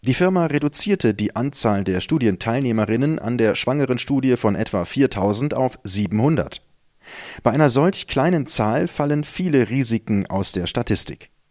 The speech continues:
Im September zweitausendeinundzwanzig wurden covid neunzehn Impfstoffe in Ländern auf der ganzen Welt von den zuständigen Stellen und Behörden für schwangere Frauen empfohlen.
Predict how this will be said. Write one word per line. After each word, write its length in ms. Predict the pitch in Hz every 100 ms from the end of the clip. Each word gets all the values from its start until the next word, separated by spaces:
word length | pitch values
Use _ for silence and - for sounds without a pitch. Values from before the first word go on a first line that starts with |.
| _
Im 160 | 135 143
September 440 | 139 - 190 180
zweitausendeinundzwanzig 1300 | 143 - 180 170 139 120 120 120 - 104 110 - 180 -
wurden 240 | 156 156
covid 320 | - 160 156
neunzehn 380 | 120 131 175 143
Impfstoffe 460 | 139 156 - 131 -
in 180 | 131
Ländern 340 | 120 131 156 143
auf 140 | 139
der 200 | - 131
ganzen 500 | 113 127 160 151 120
Welt 300 | 123 135 92
von 300 | - - 85
den 160 | 85 87
zuständigen 600 | - 139 - 104 110 113
Stellen 380 | - 113 123 120
und 140 | 101
Behörden 500 | 127 120 123 - 107
für 180 | - 120
schwangere 460 | - 123 131 110
Frauen 420 | 117 - 113 92 87
empfohlen. 480 | 104 - 87 69